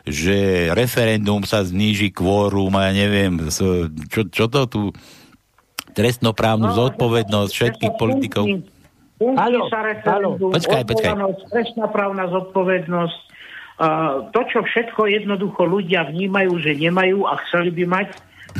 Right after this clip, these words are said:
Speaker 2: proste
Speaker 1: Tak to môžu zase
Speaker 2: to
Speaker 1: vnímať, že,
Speaker 2: máte
Speaker 1: že ani to mať nebudú. Už to môžu aj tak vnímať, že ani to mať nebudú. <laughs> Lebo nikto ti viac nedá, ako ti môže politik slúbiť.
Speaker 3: Haló, aj Marek, počúvajte. <clears throat> E,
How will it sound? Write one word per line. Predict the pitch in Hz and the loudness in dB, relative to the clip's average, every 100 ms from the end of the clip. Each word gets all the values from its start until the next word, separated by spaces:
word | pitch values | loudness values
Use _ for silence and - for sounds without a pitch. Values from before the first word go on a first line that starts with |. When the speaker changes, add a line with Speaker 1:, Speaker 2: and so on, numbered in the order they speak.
| 120 - | -4 0
Speaker 2:
proste | 165 170 | 2 4
Speaker 1:
Tak | 143 | 2
to | 170 156 | 2 2
môžu | 170 165 | 2 0
zase | 165 170 - | 2 2 2
Speaker 2:
to | 160 | 0
Speaker 1:
vnímať, | 147 170 175 | 2 2 2
že, | 160 | 2
Speaker 2:
máte | 147 | 0
Speaker 1:
že | 143 | 2
ani | 151 180 | 2 0
to | 170 180 | 0 0
mať | 175 | 0
nebudú. | 160 165 156 131 95 | 0 0 0 0 0
Už | 107 | -2
to | - 151 | 0 0
môžu | 160 151 | 2 2
aj | 127 120 | 0 2
tak | 147 | 0
vnímať, | 147 151 151 | 2 2 2
že | 139 143 | 2 0
ani | 151 | 0
to | 151 | 0
mať | 151 | 0
nebudú. | 139 147 127 95 90 - 98 | 2 0 0 -2 -4 -4 -4
<laughs> | - - - | -6 -8 0
Lebo | 117 | 2
nikto | 135 180 175 | 2 0 0
ti | - 180 | 0 0
viac | 156 139 | 2 2
nedá, | 147 143 131 | 0 2 2
ako | 127 131 | 2 -2
ti | 127 | 0
môže | 120 123 110 | 2 2 0
politik | 117 117 110 101 | 0 0 -2 -4
slúbiť. | 123 104 85 - - - - - _ _ _ - - - - | 0 -2 -2 -8 -16 -20 -20 -20 _ _ _ -20 -20 -20 -4
Speaker 3:
Haló, | 180 220 202 139 - | 0 0 0 -4 -2
aj | 160 170 160 | 0 0 -2
Marek, | 151 180 180 147 - | -2 0 0 -2 -2
počúvajte. | 196 - 180 165 151 - - | -4 -2 0 0 0 -6 -4
<clears throat> | - - - _ _ _ _ - | -2 -4 -6 _ _ _ _ -2
E, | 160 160 143 | 2 2 0